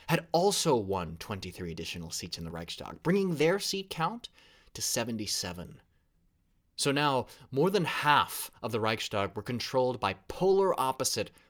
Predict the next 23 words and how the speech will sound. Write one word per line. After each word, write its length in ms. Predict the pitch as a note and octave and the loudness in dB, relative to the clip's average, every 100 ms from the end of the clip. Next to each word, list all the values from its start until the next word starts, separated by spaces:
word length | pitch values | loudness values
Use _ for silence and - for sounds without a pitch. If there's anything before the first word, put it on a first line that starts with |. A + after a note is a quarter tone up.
| - | -10
populist 500 | - G#2+ G2+ F#2 - | -6 -6 -6 -8 -6
movements, 560 | F2+ E2+ - - - - _ _ _ _ _ _ _ - | -8 -10 -12 -6 -6 -6 _ _ _ _ _ _ _ -4
the 60 | |
Nazis 680 | G#2+ B2+ - A2+ G2+ F2 - _ _ _ _ _ - | 0 0 0 -4 -2 -2 -4 _ _ _ _ _ -12
and 100 | F2 | -12
the 40 | |
Communists. 800 | - G2+ F2+ C#2 - - - - _ _ _ _ _ _ _ _ _ _ _ _ - | -8 -8 -8 -8 -12 -10 -10 -12 _ _ _ _ _ _ _ _ _ _ _ _ -8
And 340 | F2 G2 F#2+ | -4 -4 -4
they 260 | F#2+ F#2 F2 | -6 -6 -6
despised 880 | E2+ E2 - - F#2 E2 E2 D#2 - | -6 -6 -6 -6 -6 -6 -8 -10 -12
each 220 | - - | -12 -12
other. 280 | E2 - - _ _ _ _ _ _ _ _ _ _ _ _ _ _ _ - | -12 -14 -18 _ _ _ _ _ _ _ _ _ _ _ _ _ _ _ -8
Where 240 | G2 F3 | -2 0
were 160 | C#4+ E4+ | 0 -2
all 200 | F3 D3 | -2 -4
the 120 | A#2 | -4
votes 580 | F2+ E2 A#2+ - - - | -4 0 0 2 0 0
for 180 | - F#2 | -4 -6
these 140 | F2+ | -8
populist 540 | - - - G2+ F2 | -8 -8 -6 -6 -6
movements 380 | F#2+ F#2+ F2 E2 | -6 -8 -10 -10
coming 240 | - C3+ A#2+ | -10 -10 -12
from? 360 | - - - | -12 -14 -16